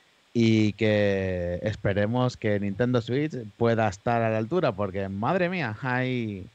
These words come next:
hay cosas muy, muy chulas. Para empezar, tenemos el concepto de, de, de mapas abiertos o de semimundo abierto, que ya introdujo World, y aquí se, se rescata en Rise. Y además, eh,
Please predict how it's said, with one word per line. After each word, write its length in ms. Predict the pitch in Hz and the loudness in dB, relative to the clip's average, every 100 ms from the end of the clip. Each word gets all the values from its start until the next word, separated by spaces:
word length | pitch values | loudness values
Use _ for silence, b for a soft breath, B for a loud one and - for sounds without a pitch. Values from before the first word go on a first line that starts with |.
| b b b b _ | b b b b _
hay 180 | 117 113 | -4 -2
cosas 260 | 120 135 120 | -2 -4 -4
muy, 220 | 120 120 | -2 0
muy 160 | 110 101 | 0 -4
chulas. 320 | 98 87 95 | -6 -8 -4
Para 180 | 107 110 | -2 0
empezar, 380 | 101 120 139 | -2 0 -2
tenemos 560 | 131 117 117 117 113 107 | 0 -2 -2 -2 -2 -4
el 120 | 104 | -4
concepto 480 | 110 101 113 110 117 | -4 -2 -4 -2 2
de, 160 | 110 104 | 2 2
de, 420 | 104 104 98 95 | 0 0 0 -2
de 260 | 87 95 | -4 -4
mapas 320 | 98 110 107 101 | -2 0 -2 -2
abiertos 480 | 92 113 131 123 | 0 0 0 -2
o 80 | 98 | 0
de 300 | 92 92 90 - _ | -2 -2 -2 -6 _
semimundo 520 | - 107 104 107 117 113 | -8 -4 0 0 2 2
abierto, 500 | 104 104 143 160 143 | 2 0 -2 -4 -4
que 120 | 95 | 0
ya 400 | 101 98 95 101 | 2 2 0 -2
introdujo 400 | 101 98 98 95 | -2 -2 0 0
World, 300 | 95 123 180 - b b b b b - | 2 2 0 -8 b b b b b -6
y 80 | 104 | -4
aquí 180 | 92 | -2
se, 360 | 98 110 98 92 | -4 0 0 0
se 120 | 98 | -2
rescata 360 | 95 - 101 98 | -4 -2 -2 -2
en 160 | 92 | -2
Rise. 420 | 107 113 156 - - _ _ _ _ _ _ _ _ _ - B B _ | -2 0 -2 -8 -18 _ _ _ _ _ _ _ _ _ -20 B B _
Y 120 | 147 165 | 2 4
además, 440 | 180 160 180 - | 2 0 -2 -4
eh, 280 | 117 117 113 | -4 -2 -2